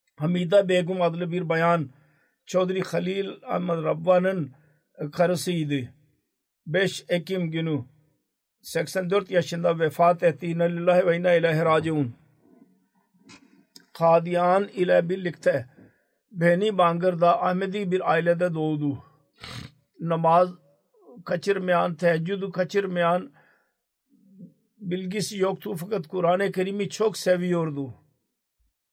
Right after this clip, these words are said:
Günde kaç defa Kur'an-ı Kerim'i okurdu.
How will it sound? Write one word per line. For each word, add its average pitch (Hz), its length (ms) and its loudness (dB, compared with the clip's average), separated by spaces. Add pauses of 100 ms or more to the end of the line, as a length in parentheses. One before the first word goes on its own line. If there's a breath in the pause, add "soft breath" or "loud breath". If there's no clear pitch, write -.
(1300)
Günde 185 500 2
kaç 214 340 -6
defa 185 300 0
Kur'an-ı 175 420 0
Kerim'i 180 380 -4
okurdu. 151 640 -6